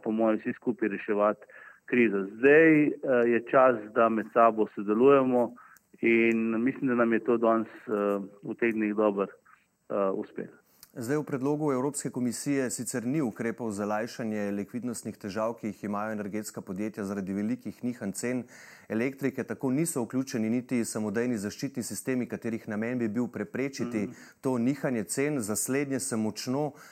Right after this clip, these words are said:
Speaker 2: eh, zavzema Slovenija. Ali kaže, da bo Bruselj te želje uslišal?
Speaker 1: Jaz, glejte, seveda, eh, toliko dolgo sem v politiki, da razumem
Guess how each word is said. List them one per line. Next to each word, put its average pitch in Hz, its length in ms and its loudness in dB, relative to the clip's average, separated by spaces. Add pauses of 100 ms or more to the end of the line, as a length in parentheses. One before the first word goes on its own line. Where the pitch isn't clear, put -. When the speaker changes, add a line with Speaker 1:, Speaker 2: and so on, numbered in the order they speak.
(120)
Speaker 2:
eh, 107 100 -4
zavzema 107 440 -2
Slovenija. 120 640 -2
Ali 147 200 -2
kaže, 151 400 -2
da 117 160 -2
bo 117 220 -2
Bruselj 123 420 -4
te 107 180 -4
želje 98 300 -2
uslišal? 92 520 -8 (1600)
Speaker 1:
Jaz, 151 240 4
glejte, 147 320 4 (440)
seveda, 135 360 4
eh, 117 540 -6 (920)
toliko 127 160 -6
dolgo 135 260 6
sem 123 120 0
v 113 60 -6
politiki, 123 460 -2
da 110 200 2 (400)
razumem 120 580 0